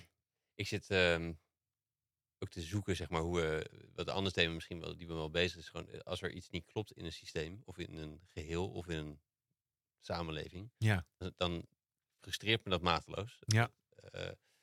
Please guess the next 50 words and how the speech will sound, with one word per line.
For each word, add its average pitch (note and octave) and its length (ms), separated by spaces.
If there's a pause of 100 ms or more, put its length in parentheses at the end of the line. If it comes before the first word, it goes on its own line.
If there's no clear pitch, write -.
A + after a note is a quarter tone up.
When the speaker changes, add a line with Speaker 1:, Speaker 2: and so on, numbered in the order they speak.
(140)
Speaker 1:
dan F#2+ 140
ga G#2+ 100
ik F#2+ 80
dus F2+ 120 (440)
heel A2 140
veel E2+ 240 (380)
puzzelen G2 380
en G2 120
denken G2 340
van E2 160
waar, E2 220
waar, E2+ 280
waar F2+ 160
zijn F2 160
knoppen F#2 380
waar D#2+ 160
we D#2 260 (420)
aan F2+ 100
zouden E2 200
kunnen D#2+ 200
draaien. E2 600
En F#2 120
één, G2+ 220
één, G#2+ 380
één G#2+ 240
iets G2+ 120
waarvan F#2 300
ik F2+ 80
het D#2+ 100
niet A2 160
vind E2+ 160
kloppen E2+ 280
is E2+ 80
hoe E2+ 140
we E2 60
omgaan E2 320
met D#2+ 220
planeet, D#2 440
met D#2 140
duurzaamheid. D#2 600
Speaker 2:
Mhm. G#2 300 (380)
Speaker 1:
Dus - 200
ik, - 80
ik G2+ 120
zit G2 140
te F2+ 60
zoeken A2+ 240
naar F#2 100
wat F#2+ 180
er E2+ 340